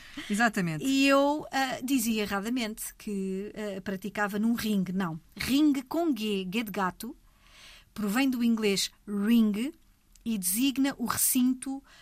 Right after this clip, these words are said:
Speaker 2: específico para a prática de desportos como re-, ahm, luta livre, boxe.
Speaker 1: Boxe, exatamente. Uhum.
Speaker 2: Luta livre, boxe.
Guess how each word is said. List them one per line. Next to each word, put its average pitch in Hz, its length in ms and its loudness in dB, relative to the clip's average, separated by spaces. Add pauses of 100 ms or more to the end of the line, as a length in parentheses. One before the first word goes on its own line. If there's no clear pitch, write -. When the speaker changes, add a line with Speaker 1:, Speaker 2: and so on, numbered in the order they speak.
(200)
Speaker 2:
específico - 840 -2
para 233 200 0
a 247 40 -2
prática 226 580 0
de 214 180 -2
desportos - 760 0
como 220 380 0
re-, 214 240 -6
ahm, 196 340 -2 (500)
luta 214 340 -2
livre, 233 480 2
boxe. 226 540 0
Speaker 1:
Boxe, 190 420 4
exatamente. 165 640 -6
Uhum. 185 120 0
Speaker 2:
Luta 202 160 -2
livre, 196 300 -4
boxe. 190 540 -6